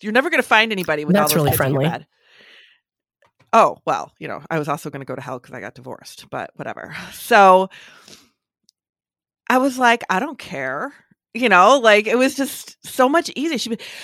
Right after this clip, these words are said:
Speaker 1: "Why don't you just take 'em back to bed when they come into your bed in the middle of the night? Why don't you just take 'em back to bed?" I'm like, "Because I'm tired and this is easier.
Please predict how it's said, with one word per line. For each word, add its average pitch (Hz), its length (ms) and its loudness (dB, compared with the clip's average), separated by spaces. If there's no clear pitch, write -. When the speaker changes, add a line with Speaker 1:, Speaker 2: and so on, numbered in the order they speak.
Speaker 1:
"Why 262 100 -4
don't 392 200 0
you 415 80 -4
just 311 200 -8
take 277 180 -4
'em 254 80 -8
back 226 200 -4
to 214 80 -8
bed 180 280 -2
when 160 120 -12
they 165 100 -10
come 180 200 -12
into 170 140 -12
your 165 80 -8
bed 151 200 -8
in 143 80 -12
the 147 60 -16
middle 147 160 -12
of - 60 -18
the 139 60 -20
night? 120 200 -18
Why 220 120 -4
don't 311 80 -6
you 339 80 -10
just 285 180 -10
take 247 160 -8
'em 214 60 -10
back 180 180 -8
to 175 80 -20
bed?" 160 120 -8
I'm - 100 -10
like, 202 120 -12
"Because 269 300 -10
I'm 240 180 -4
tired 214 480 -8
and 185 100 -8
this 220 140 -6
is 208 160 -16
easier. 175 460 -10